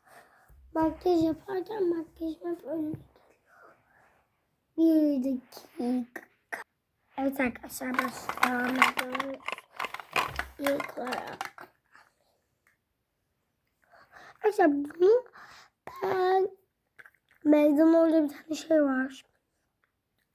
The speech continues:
Neydi onun adı? Makyaj malzemeci var. Oradan aldım. Arkadaşlar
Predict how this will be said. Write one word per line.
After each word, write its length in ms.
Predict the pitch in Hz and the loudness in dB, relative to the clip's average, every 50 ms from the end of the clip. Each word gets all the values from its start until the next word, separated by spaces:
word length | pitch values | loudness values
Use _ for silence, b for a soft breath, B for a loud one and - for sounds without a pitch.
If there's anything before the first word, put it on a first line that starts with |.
| _ - | _ 0
Neydi 360 | 240 247 233 226 214 208 214 | 2 4 4 4 4 2 2
onun 380 | 214 214 208 214 233 262 262 254 | 2 2 2 0 0 -2 -4 -4
adı? 220 | - 254 254 233 B B B B B B _ - | -4 -4 -4 -4 B B B B B B _ 4
Makyaj 500 | 285 294 294 277 - - - 320 302 302 | 4 6 6 4 0 0 2 4 6 6
malzemeci 760 | 302 285 277 277 277 277 285 285 285 277 277 262 254 277 277 | 6 6 4 2 0 2 2 2 2 2 0 0 0 0 0
var. 420 | 269 247 - - B B B B B B B B B B B B B B - | 0 -2 -4 -8 B B B B B B B B B B B B B B -2
Oradan 420 | - 285 311 330 359 370 359 - - - - | 4 6 6 6 4 2 -2 -8 -14 -14 -8
aldım. 360 | 269 262 262 254 247 285 320 _ _ _ _ _ _ _ _ _ _ _ _ _ _ _ _ _ _ _ _ _ _ _ _ _ _ _ _ _ _ _ _ _ _ _ - - - _ _ 277 _ _ _ _ _ _ - 277 233 214 B B B B B B B B B B _ _ _ _ _ _ _ _ _ _ _ _ _ - - - b b b b b b b b b _ _ _ _ _ _ _ _ _ _ _ - _ - _ _ _ _ - | -6 -6 -6 -6 -6 -8 -10 _ _ _ _ _ _ _ _ _ _ _ _ _ _ _ _ _ _ _ _ _ _ _ _ _ _ _ _ _ _ _ _ _ _ _ -20 -20 -20 _ _ _ _ _ _ _ _ _ -16 -14 -14 -12 B B B B B B B B B B _ _ _ _ _ _ _ _ _ _ _ _ _ -12 -12 -12 b b b b b b b b b _ _ _ _ _ _ _ _ _ _ _ -20 _ -20 _ _ _ _ -12
Arkadaşlar 1120 | - 285 277 269 262 269 - 302 311 311 302 302 294 262 - - - 302 285 277 277 269 269 | -8 -4 -4 -4 -4 -6 -6 -2 -2 0 0 0 -2 -4 -6 -12 -10 -10 -8 -6 -6 -6 -4